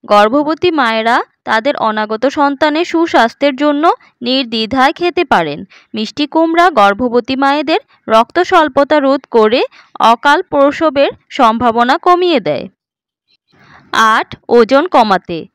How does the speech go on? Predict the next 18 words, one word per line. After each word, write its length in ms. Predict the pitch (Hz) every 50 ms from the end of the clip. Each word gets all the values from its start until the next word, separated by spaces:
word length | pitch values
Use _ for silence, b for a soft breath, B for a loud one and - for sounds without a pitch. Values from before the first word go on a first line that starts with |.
| _ _ _ _
কম 280 | - 226 233 247 302 381
ক্যালোরি 520 | - 339 262 247 240 233 226 247 285 359 - -
এবং 240 | 226 233 220 269 285 -
উচ্চ 300 | - 269 262 - - 330 339 -
ফাইবারযুক্ত 680 | 285 214 202 196 226 247 262 - 311 302 - - 349
খাবার। 440 | - 294 302 294 262 233 240 240 277 494 - _ _ -
মিষ্টি 320 | 262 277 294 - - 339 320
কুমড়া 440 | - 294 269 262 262 254 247 269 403 - b b b -
ওজন 340 | 202 214 208 226 247 254 269
কমাতে 400 | 269 277 277 269 294 302 - 381
একটি 440 | - - 302 - _ - 294 311 466 - -
উপযুক্ত 580 | - 269 - 311 339 302 339 302 - _ - 381 427 -
খাবার। 420 | - 302 247 196 175 160 139 - - b b b b b b b b b
এছাড়া 680 | - - 254 311 - - - 311 254 220 214 226 254 359 440 302
মিষ্টি 320 | 240 254 - - - 370
কুমড়ার 520 | - - 262 226 220 220 214 220 226 269 427 466 - -
উচ্চ 280 | - 254 262 - - 339 330 -
পটাশিয়াম 680 | 254 214 208 - 220 233 - - 262 254 247 262